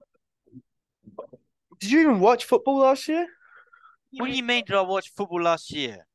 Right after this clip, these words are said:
Speaker 1: Jason Horne-Francis.
Speaker 2: He was injured a half the season, and I know Dom Sheed was too, but he's had more of an upside than what Nathan O'Driscoll has. He's going
Speaker 1: Alright,
Speaker 2: into his
Speaker 1: alright.
Speaker 2: second year, for fuck's
Speaker 1: Alright.
Speaker 2: sake.
Speaker 1: Dom Sheed played one game last year.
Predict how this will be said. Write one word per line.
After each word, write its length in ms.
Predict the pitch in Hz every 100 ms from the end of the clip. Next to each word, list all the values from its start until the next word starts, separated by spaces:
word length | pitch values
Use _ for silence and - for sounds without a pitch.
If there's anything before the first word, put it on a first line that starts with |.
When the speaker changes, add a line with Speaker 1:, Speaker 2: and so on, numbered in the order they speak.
| _
Speaker 1:
Jason 300 | 156 165 170
Horne-Francis. 520 | 165 143 127 113 - -
Speaker 2:
He 120 | 233
was 120 | 233
injured 300 | 226 214 208
a 60 | 202
half 280 | 247 196
the 80 | 180
season, 480 | 175 208 196 175 165
and 160 | 127 143
I 40 |
know 240 | 165 175 170
Dom 220 | 170 160
Sheed 240 | - 170 -
was 180 | 156
too, 280 | - 180 165
but 240 | 127 123 139
he's 240 | 165 165
had 200 | 147 151 -
more 380 | 147 143 104
of 80 | 135
an 60 | 131
upside 580 | 139 - - 120 113 110 _ _ 139
than 160 | 139
what 160 | 135 143
Nathan 380 | 135 139 131 123
O'Driscoll 400 | 120 131 - 120
has. 120 | 110
He's 120 | 120
going 200 | - 160 147
Speaker 1:
Alright, 60 | 151
Speaker 2:
into 100 | -
his 60 | 226
Speaker 1:
alright. 120 | 208
Speaker 2:
second 300 | 165 - 147
year, 160 | 156 156
for 100 | 143 -
fuck's 300 | 143 104 92
Speaker 1:
Alright. 240 | 123 107 - _ _ _ _ _ _ -
Speaker 2:
sake. 200 | - - -
Speaker 1:
Dom 180 | 151 160
Sheed 300 | - 135 131
played 160 | 113
one 240 | 104 117 113
game 240 | 107 104
last 220 | 98 95
year. 160 | 98 80